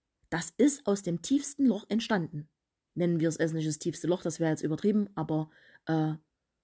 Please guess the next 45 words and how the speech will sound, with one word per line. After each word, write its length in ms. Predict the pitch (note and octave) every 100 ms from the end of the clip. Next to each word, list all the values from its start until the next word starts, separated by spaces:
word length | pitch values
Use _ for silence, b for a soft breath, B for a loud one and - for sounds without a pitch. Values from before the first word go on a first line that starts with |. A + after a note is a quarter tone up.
| _ _ _
einfach 500 | G3 B3 A3+ A3 -
aus 240 | F3+ F#3
einem 300 | F3+ F3 F3+ - _ _
Vibe, 440 | D#3 F3+ A3+ A#3 - -
der 180 | E3 -
echt 180 | G3 -
negativ 440 | G3 F3+ - D#3+
gewesen 340 | - D#3 D#3 D3+
ist, 260 | D3+ -
aus 160 | E3+ E3+
einem 140 | E3+
ganz 380 | E3 G#3 A3+ -
negativen 480 | G3 G#3+ G3+ G3+ F#3
Gefühl, 340 | F3 A3 E3+ - B B
aus 160 | E3+ F3+
einem 100 | F#3
negativen 580 | G3 A#3+ A#3 A3+ A3+ G#3
Bewusstseinszustand, 960 | F3+ A#3+ - G#3+ A#3 - B3 A#3 B3 - B B
den 160 | F3+ F3
ich 180 | A3+ -
transformiert 720 | - A3 G#3+ - F#3 A3 A3
habe 220 | A3+ A#3
selber 360 | A#3+ A#3+ C4 C#4 _ _ _ _ _ _ _ _ _ _ b
und 120 | F#3+
gesagt 320 | F#3 F#3+ F#3 G3
hab, 160 | F#3+ _ _
„Stopp.“ 480 | - - E3 - - _ _
Ich 100 | -
sag 160 | - F3+
immer 220 | - G3
zu 80 | G3
meinen 160 | F3+ F3+
Klienten, 280 | F#3 G#3
wenn 120 | F3+ E3+
sowas 240 | F3+ E3+
aufkommt, 400 | - G3+ G3+ F#3+
könnt 180 | G3 F#3+
ihr 40 |
euch 120 | -
mal 80 | F#3+
auch 120 | -
für 120 | - -
euch 120 | E3+
selber 220 | G#3+ F#3
merken, 340 | E3 E3 F3+